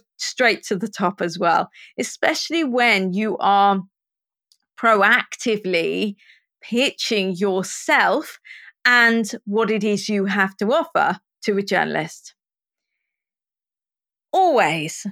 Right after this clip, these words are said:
whenever you approach a journalist, you want to be professional. Don't fall into the trap of, "Hello, mate, how are you?" Because at the end of the day, yes, journalists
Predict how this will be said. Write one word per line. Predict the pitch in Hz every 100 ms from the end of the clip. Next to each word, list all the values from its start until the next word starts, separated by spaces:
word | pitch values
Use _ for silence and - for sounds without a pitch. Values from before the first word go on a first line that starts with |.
| -
whenever | 262 277 302 339
you | 339 294
approach | 208 202 175 - -
a |
journalist, | - 185 175 196 - -
you | 220
want | 185 226 220 208
to | -
be | 220 185 175 175 _ _
professional. | - 180 170 - - - - _ _ _ _ _ _
Don't | 277 302 359 -
fall | - 311 294 269
into | 254 233 247 214 202 202
the | 220
trap | 208 - 247 175 151 - - - _ -
of, | 214 208 202 190 - _ _ _ _ -
"Hello, | 226 214 208
mate, | 214 240 269 220 -
how | 277 277 285
are | 311
you?" | 302 339 277 226 196 - - - -
Because | 285 320 320 294 - _ _ _ _ _
at | - 294
the | 302
end | 349 359
of | 381
the | 349
day, | 262 240 196 175 175 185 - _
yes, | 214 320 320 -
journalists | - 320 320 320 302